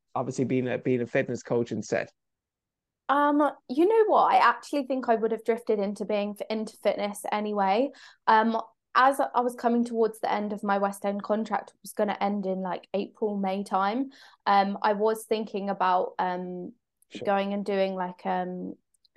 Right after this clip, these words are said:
Speaker 2: like, some more fitness-based classes and things like that, just because my dream was always to do tour and West End, and I did both of those. So I kind of, like, achieved that, that goal, and, and I'm quite, um,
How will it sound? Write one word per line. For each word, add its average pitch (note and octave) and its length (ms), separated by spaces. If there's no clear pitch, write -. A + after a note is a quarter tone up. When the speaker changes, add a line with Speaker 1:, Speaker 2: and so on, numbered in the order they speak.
Speaker 2:
like, F#3 220
some G#3+ 160
more G3 220
fitness-based G3 840
classes G3 560
and G#3 140
things G3+ 200
like - 200
that, G3+ 240
just A#3+ 240
because A#3 500
my A3+ 140
dream A#3+ 280
was G#3 120
always G3+ 280
to - 120
do G3 340
tour F#3 440
and F#3 380
West G3+ 280
End, G3+ 420
and G#3 180
I G#3+ 80
did A3 260
both G3+ 280
of F#3+ 140
those. G3+ 340
So A3 80
I G3+ 80
kind G#3 320
of, G#3+ 140
like, F#3 320
achieved A3 580
that, F#3 200
that F#3 260
goal, F#3+ 320
and, G3 240
and F#3 260
I'm F#3+ 200
quite, - 360
um, F#3 440